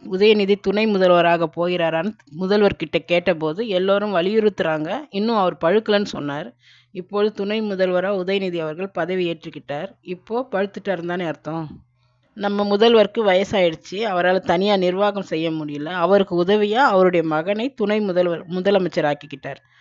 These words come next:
திரு கருணாநிதி அவர்கள் இருக்கும்போதே திரு ஸ்டாலின் அவர்களும் துணை முதலமைச்சரா தான் இருந்தார். இப்போது உதயநிதி அவர்கள் துணை முதலமைச்சரா இருக்கிறார். கட்சியில இல்லாதவங்க எந்த கேள்வியும் கேட்க முடியாது. ஏன்னா மக்கள் ஓட்டு போட்டு அந்த கட்சியை ஜெயிக்க வச்சிருக்காங்க.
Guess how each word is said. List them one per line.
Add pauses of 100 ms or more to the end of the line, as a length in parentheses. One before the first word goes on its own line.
(240)
திரு
கருணாநிதி
அவர்கள்
இருக்கும்போதே
திரு
ஸ்டாலின்
அவர்களும்
துணை
முதலமைச்சரா
தான்
இருந்தார்.
இப்போது
உதயநிதி
அவர்கள்
துணை
முதலமைச்சரா
இருக்கிறார். (540)
கட்சியில
இல்லாதவங்க
எந்த
கேள்வியும்
கேட்க
முடியாது.
ஏன்னா
மக்கள்
ஓட்டு
போட்டு
அந்த
கட்சியை
ஜெயிக்க
வச்சிருக்காங்க.